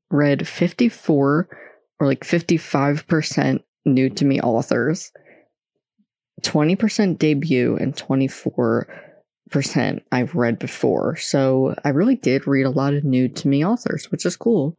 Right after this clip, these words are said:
Best book you read in twenty twenty-one that was based solely on a recommendation from somebody else?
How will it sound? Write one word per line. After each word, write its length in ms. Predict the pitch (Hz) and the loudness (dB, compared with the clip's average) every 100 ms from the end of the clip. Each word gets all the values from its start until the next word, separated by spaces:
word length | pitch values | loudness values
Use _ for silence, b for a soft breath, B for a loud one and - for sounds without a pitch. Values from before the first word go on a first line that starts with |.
| - | -2
Best 240 | 170 - | -2 0
book 180 | 160 151 | -2 0
you 140 | 151 | 0
read 160 | 143 143 | 2 0
in 100 | 147 | -2
twenty 340 | - 135 135 | -2 0 0
twenty-one 560 | 131 131 131 127 131 131 | 0 -2 0 0 0 0
that 200 | 127 120 | -2 -2
was 300 | 127 - - _ | -4 -6 -18 _
based 380 | 143 135 - - - | 0 0 -2 -10 -10
solely 460 | - 139 135 139 | -2 0 2 0
on 180 | - 127 | 0 -2
a 80 | 127 | -2
recommendation 640 | 123 123 139 127 127 - - | -2 0 0 0 -4 -8 -6
from 160 | 127 | -6
somebody 380 | 117 131 - - - | -2 -4 -2 -4 -2
else? 500 | 123 - - - | -2 -4 -8 -10